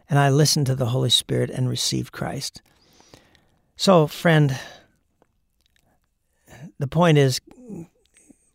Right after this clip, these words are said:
seek God today. Make spiritual decisions today that move you close to the Lord,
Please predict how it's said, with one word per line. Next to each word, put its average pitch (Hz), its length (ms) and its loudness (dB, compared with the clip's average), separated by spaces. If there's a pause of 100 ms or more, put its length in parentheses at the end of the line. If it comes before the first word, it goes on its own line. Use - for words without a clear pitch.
(120)
seek 196 420 0
God 139 280 0
today. 123 680 -4 (1300)
Make 170 200 0
spiritual 160 420 0
decisions 135 600 -2
today 135 420 0
that 117 160 -6
move 127 240 -2
you 123 80 -4
close - 460 -2
to 151 100 -6
the 131 160 -4
Lord, 123 460 -6